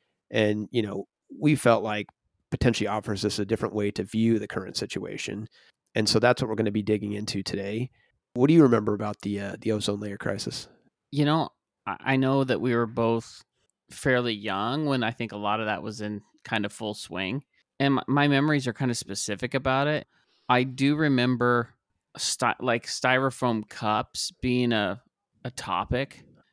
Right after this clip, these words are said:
Speaker 2: 'cause I think there were C F Cs that were used in the creation of styrofoam. And I just remember people around me and adults being like,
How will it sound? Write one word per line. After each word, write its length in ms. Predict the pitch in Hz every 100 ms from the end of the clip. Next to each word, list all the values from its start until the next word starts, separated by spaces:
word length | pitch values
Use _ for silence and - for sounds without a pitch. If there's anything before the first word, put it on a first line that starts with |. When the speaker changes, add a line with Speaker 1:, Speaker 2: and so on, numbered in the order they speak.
| _ -
Speaker 2:
'cause 160 | 139
I 120 | 123 123
think 260 | 131 117 -
there 280 | 78 131 120
were 140 | 113
C 220 | - 135
F 80 | 117
Cs 400 | - 113 120 123
that 180 | 113 95
were 80 | 110
used 320 | 104 107 113
in 80 | 107
the 80 | 104
creation 460 | 101 92 110 104
of 80 | 85
styrofoam. 520 | - 92 92 113 131 - _ -
And 80 |
I 120 | 123 123
just 180 | 131
remember 540 | 131 120 120 113 113 - _ _ _ _
people 340 | - 143 123
around 420 | 110 110 117 123 117
me 360 | 104 104 101
and 100 | 98
adults 540 | 101 107 110 104 101 -
being 180 | 98
like, 160 | 98 95